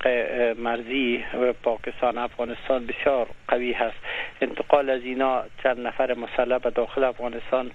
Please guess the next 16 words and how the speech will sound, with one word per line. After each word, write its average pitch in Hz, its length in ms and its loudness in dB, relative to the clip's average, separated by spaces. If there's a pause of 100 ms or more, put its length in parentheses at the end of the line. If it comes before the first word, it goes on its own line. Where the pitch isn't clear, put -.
(320)
به 135 60 0
معنای 123 380 2
قطع 127 560 2 (180)
رویارویی 123 640 2
و 123 140 2
جنگ 123 360 0
و - 20 -14
خونریزی 120 520 0
و 117 140 0
کشتار - 340 2
در 110 160 -2 (100)
پاکستان 120 600 -2
نمیتونه 113 420 -2
بوده 110 260 0
باشه 110 340 0 (460)
و 127 280 4